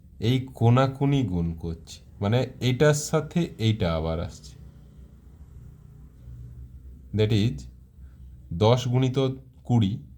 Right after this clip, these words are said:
কত হচ্ছে? দুশো মাইনাস, একদম বড় বড় করে, এদিকে এদিকে করে দাও, এদিকে এদিকে,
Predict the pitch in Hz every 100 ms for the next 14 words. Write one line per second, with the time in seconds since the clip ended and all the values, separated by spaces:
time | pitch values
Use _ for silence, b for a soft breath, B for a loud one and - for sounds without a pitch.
0 | - 120 120 127 131 151 170 - - -
1 | - 85 107 113 - 139 165 B B B
2 | - - 98 107 120 127 127 107 110 -
3 | - _ _ _ - 127 127 123 117 127
4 | 120 98 95 92 92 - 107 110 117 135
5 | 131 135 139 139 147 160 135 104 92 85
6 | 85